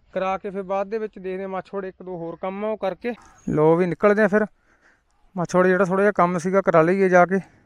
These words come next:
ਕੱਲ੍ਹ ਨੂੰ ਫਿਰ ਪਰਾਸ਼ਰ ਲੇਕ ਜਾਣਾ ਆਪਾਂ ਨੇ। ਉਹ ਤੋਂ ਪਹਿਲਾਂ ਪਹਿਲਾਂ ਹੁਣ ਟਾਈਮ ਵੀ ਥੋੜ੍ਹਾ ਹੀ ਆ,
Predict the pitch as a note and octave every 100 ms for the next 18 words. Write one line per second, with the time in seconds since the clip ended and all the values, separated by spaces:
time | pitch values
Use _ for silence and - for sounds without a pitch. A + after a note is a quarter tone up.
0 | _ _ - F3+ G3 F3+ E3+ D#3+ E3+ E3+
1 | E3+ E3 D3 D3+ - F3+ F#3+ _ _ _
2 | _ _ _ _ _ - F#3 F#3+ F3+ F3+
3 | F#3 F#3 F#3 E3+ D#3 E3+ F#3 E3+ F#3+ G3